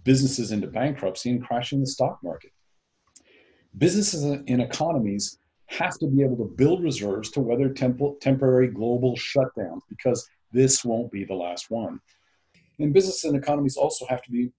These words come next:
become more flexible. We're watching the entire global economy move from brick and mortar to e-commerce in a matter of weeks. Um, going online isn't just a good marketing strategy, it's required to survive.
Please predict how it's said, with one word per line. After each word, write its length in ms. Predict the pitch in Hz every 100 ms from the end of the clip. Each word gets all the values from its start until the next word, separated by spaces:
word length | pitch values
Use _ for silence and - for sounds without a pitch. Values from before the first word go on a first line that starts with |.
| _
become 240 | 117 139
more 160 | 127 113
flexible. 520 | - 98 - - - _ _ _
We're 360 | 156 160 214 180 - - -
watching 340 | 185 - 127
the 120 | 120 120
entire 640 | 117 - 165 170 160 135 _ -
global 600 | 110 147 175 170 165 - -
economy 560 | - 143 131 87 92 - _ _ -
move 220 | 127 139
from 200 | 131 104
brick 260 | 98 131 -
and 120 | 151
mortar 340 | 120 104 101
to 220 | 101 - 160
e-commerce 680 | - 104 92 95 - - -
in 100 | 123
a 40 |
matter 240 | 127 151
of 100 | 107
weeks. 600 | 90 110 - - - - _ _ _ _ _ 107
Um, 140 | 107
going 240 | 120 190 160
online 320 | 135 123 117
isn't 140 | 117
just 180 | 107 -
a 40 |
good 160 | 101 95
marketing 380 | 101 101 92 85
strategy, 440 | - 87 85 - 127
it's 220 | 123 131
required 600 | 131 - 117 101 98 -
to 120 | -
survive. 540 | - 87 85 76 -